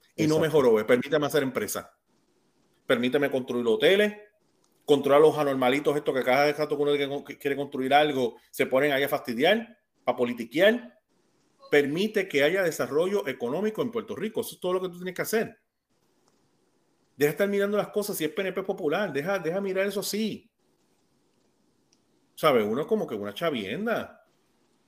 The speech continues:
Speaker 1: Oye, yo iba, yo iba a la comp-, yo iba, yo, yo iba a C B I y habían todas las manifestaciones. Habían desde Victoria Ciudadana hasta estadistas. Yo hablaba con todo el mundo.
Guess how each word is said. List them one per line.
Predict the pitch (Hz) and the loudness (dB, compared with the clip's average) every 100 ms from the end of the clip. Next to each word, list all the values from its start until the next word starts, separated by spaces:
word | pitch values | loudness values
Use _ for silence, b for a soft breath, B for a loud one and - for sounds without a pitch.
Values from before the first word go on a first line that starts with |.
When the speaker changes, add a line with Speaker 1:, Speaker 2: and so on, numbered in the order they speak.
| _ | _
Speaker 1:
Oye, | - 165 | -4 -2
yo | 170 113 | 0 0
iba, | 139 196 151 | 2 0 -2
yo | 104 | -2
iba | 131 | 0
a | |
la | 190 | 0
comp-, | 214 214 - | -2 -6 -6
yo | 113 | -4
iba, | 165 220 | -4 -6
yo, | 131 | -8
yo | - 98 | -10 -8
iba | 113 | -8
a | 170 | -8
C | 226 | -8
B | 185 | -6
I | 110 202 | -4 -2
y | |
habían | 185 156 196 | -2 -2 -2
todas | 202 208 | -2 -2
las | 185 | -2
manifestaciones. | 185 170 170 170 156 104 120 | -6 -8 -8 -6 -6 -6 -6
Habían | 175 165 208 | -2 -2 -2
desde | 180 139 | -2 -2
Victoria | 117 127 165 | -2 -2 -2
Ciudadana | 185 190 196 247 240 | -2 0 2 2 -2
hasta | 180 | -4
estadistas. | - 104 101 190 - 147 - _ _ - _ _ | -4 -4 -4 -8 -6 -6 -6 _ _ -20 _ _
Yo | 98 | -8
hablaba | 92 110 202 | -4 -2 -2
con | 262 | -4
todo | 277 | -2
el | 208 | -2
mundo. | 113 90 98 180 254 | -4 -10 -8 -6 -6